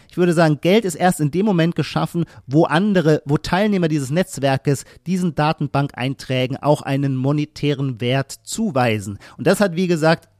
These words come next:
erstmal eineinhalb Jahre gedauert. Warum lief das System aber eineinhalb Jahre? Warum war, gab es dieses Netzwerk, an dem Leute sich beteiligt haben und Energie reingesteckt haben?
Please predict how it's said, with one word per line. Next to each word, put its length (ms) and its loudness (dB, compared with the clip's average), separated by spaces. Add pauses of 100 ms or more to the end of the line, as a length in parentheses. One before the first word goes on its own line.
(200)
erstmal 340 0
eineinhalb 400 0
Jahre 440 4 (140)
gedauert. 460 4 (180)
Warum 420 4 (380)
lief 340 2
das 160 -4
System 340 -4
aber 220 -2
eineinhalb 320 -2
Jahre? 260 0
Warum 400 2
war, 360 4 (280)
gab 240 4
es 120 -4
dieses 260 -2
Netzwerk, 460 2
an 100 2
dem 140 4
Leute 280 4
sich 140 -8
beteiligt 500 -2
haben 180 2
und 100 -2
Energie 440 0
reingesteckt 600 2
haben? 260 4